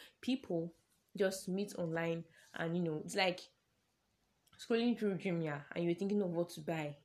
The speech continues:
And then the same way you just scroll through people's picture, like, "Oh, is this one I like?"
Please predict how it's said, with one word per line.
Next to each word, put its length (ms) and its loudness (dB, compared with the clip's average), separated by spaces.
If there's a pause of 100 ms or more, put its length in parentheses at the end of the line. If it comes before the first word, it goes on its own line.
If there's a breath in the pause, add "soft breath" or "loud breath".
(640)
And 240 2
then 320 4
the 60 -6
same 220 4
way 80 0
you 100 0
just 200 2
scroll 200 -2
through 160 -6
people's 240 -2
picture, 260 -4
like, 180 -4
"Oh, 120 4
is 100 0
this 140 -4
one 160 -2
I 180 -4
like?" 240 -4